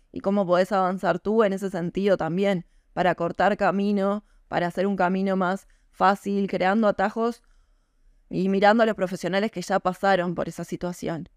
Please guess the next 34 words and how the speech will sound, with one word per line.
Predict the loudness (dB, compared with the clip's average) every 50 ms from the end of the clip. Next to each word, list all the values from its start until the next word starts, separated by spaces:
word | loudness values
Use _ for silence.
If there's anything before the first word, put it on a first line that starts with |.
| _ _ _ _ _ _
Por | -8 -6 -6
eso | 0 4 6 6 6 4 0 -6 _ _ _ _ _
también | -4 -2 0 0 2 2 2 2
resalto | 2 0 2 2 0 2 2 2 0 0
que | 0 -2
en | -4 -2 -4 -4
nuestra | -6 -8 -8 -8 -8 -6
comunidad | -6 -6 -6 -4 -4 -4 -2 0 0 0 0 2
de | 2 0 2
bim | 0 0 -2
Online, | -2 0 0 0 0 2 0
nuestra | 0 -2 -4 -4 -6 -6
plataforma | -4 -4 -4 -4 -6 -4 -2 0 0 0 0 -2
digital, | -4 -6 -8 -4 0 2 2 4 2 0 -2
tenés | -4 -4 -4 -4 -2
la | -2 -2
posibilidad | -2 -4 -6 -6 -6 -6 -4 -4 -2 0 2 2
de | 2 2
acceder | 2 -2 -4 -8 -6 -2 0 2 4 4 2 2 -2 -8 _ _ _ _
a | -4 -2
una | 0 0 2 0 2
comunidad | 0 0 0 0 -2 -2 0 2 2
de | 2
profesionales | 0 -2 -4 -6 -8 -8 -6 -4 -4 -2 -2 -2 -4 -6 -8 _ _ _ _ _ _
que | -12 -8
se | -8 -8
están | -6 -2 -2 0 2 2
capacitando | 0 0 0 -4 -4 -4 -2 -2 -2 -2 -2
en | -4 -4 -2
bim | -2 0 0 -2 -2 -4
en | -6 -6
las | -4 -6
distintas | -8 -8 -6 -4 -2 0 0 -2 0 0
áreas, | 0 0 2 2 2 0 0 -2 -4